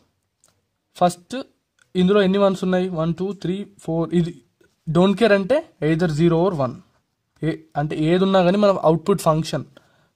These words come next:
So మన ఫైనల్ ఫంక్షన్ ఏంటి? F of A, comma B, comma C. So మన ఫైనల్ ఫంక్షన్ అనేది ఎఫెక్ట్ కాదు, జీరో ఉన్నా, వన్ ఉన్నా. So వన్, టూ, త్రీ, ఫోర్, ఫైవ్, సిక్స్, సెవెన్, సెవెన్ ఉన్నాయి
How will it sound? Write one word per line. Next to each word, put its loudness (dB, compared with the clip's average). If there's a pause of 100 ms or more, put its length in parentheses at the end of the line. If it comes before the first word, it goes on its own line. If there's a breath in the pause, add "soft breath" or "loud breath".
So -8
మన -2 (280)
ఫైనల్ 0
ఫంక్షన్ -2
ఏంటి? -2 (220)
F -16
of -6 (600)
A, 2 (100)
comma 0 (420)
B, -4 (100)
comma -4 (200)
C. -12 (640 soft breath)
So -12
మన 2 (100)
ఫైనల్ 2
ఫంక్షన్ 0
అనేది 0 (120)
ఎఫెక్ట్ -4
కాదు, 0 (120)
జీరో 4
ఉన్నా, 2 (100)
వన్ -2
ఉన్నా. -6 (600 soft breath)
So -4 (460 soft breath)
వన్, 2
టూ, -2 (120)
త్రీ, -2
ఫోర్, -4
ఫైవ్, 0 (100)
సిక్స్, -12
సెవెన్, 2 (220)
సెవెన్ 4
ఉన్నాయి 2